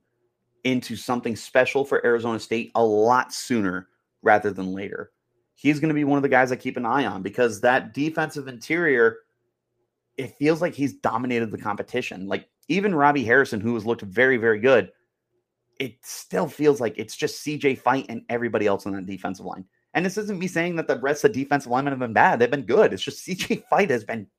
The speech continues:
that much better. It is so hard to walk away from a Sun Devils practice and not notice what C J Fite did the whole two hours that you were out there.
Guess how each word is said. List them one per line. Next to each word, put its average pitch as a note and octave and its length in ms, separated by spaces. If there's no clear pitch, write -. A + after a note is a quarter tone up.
that - 220
much E3+ 420
better. C3+ 420
It F3+ 140
is C3+ 220
so F3 320
hard D3+ 440
to A#2+ 80
walk G#2+ 380
away B2 280
from A2+ 180
a G2 40
Sun A2+ 220
Devils G2+ 220
practice - 540
and C3 220
not C3 240
notice A2+ 400
what F#2 120
C A2 140
J F#2+ 160
Fite G2 240
did - 220
the A2 120
whole C3 460
two B2+ 240
hours G2 440
that A2 80
you G2+ 100
were F#2+ 140
out F#2 180
there. - 220